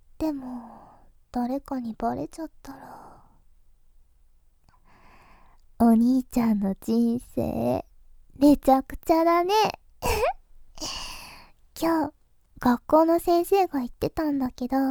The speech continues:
最近、変質者が出るんだって。隣のクラスの子が被害に遭ったんだって。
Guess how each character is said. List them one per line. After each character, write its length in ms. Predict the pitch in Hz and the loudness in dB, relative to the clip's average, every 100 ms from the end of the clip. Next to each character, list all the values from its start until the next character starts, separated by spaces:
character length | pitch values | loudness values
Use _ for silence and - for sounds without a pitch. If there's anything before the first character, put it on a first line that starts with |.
| 254 - - _ _ _ _ _ | -4 -12 -20 _ _ _ _ _
最 420 | - - 247 240 - | -10 -6 -6 -8 -14
近、 240 | - 285 - _ _ - _ | -8 -8 -8 _ _ -20 _
変 300 | 302 302 320 | 0 0 0
質 200 | - 392 | -4 0
者 160 | 453 | 0
が 140 | 403 262 | 0 -2
出 140 | 254 | 0
る 120 | 254 247 | -2 -2
ん 60 | |
だ 100 | 226 | -6
っ 60 | 220 _ | -10 _
て。 220 | 202 - _ _ - - - - - - | -4 -4 _ _ -20 -18 -18 -20 -20 -2
隣 340 | 262 254 262 269 | 2 4 2 0
の 140 | 269 | -4
ク 160 | - 294 | 0 0
ラ 160 | 285 | 0
ス 160 | 277 247 | -2 -6
の 100 | 233 | -6
子 140 | - | -8
が 100 | 220 | -12
被 160 | - 277 | -6 -2
害 260 | 285 269 | 0 0
に 120 | 254 254 | -4 -6
遭 80 | |
っ 80 | 262 - | -10 -10
た 120 | 254 | -8
ん 180 | 254 254 | -8 -8
だ 80 | 247 | -12
っ 60 | - | -16
て。 80 | _ | _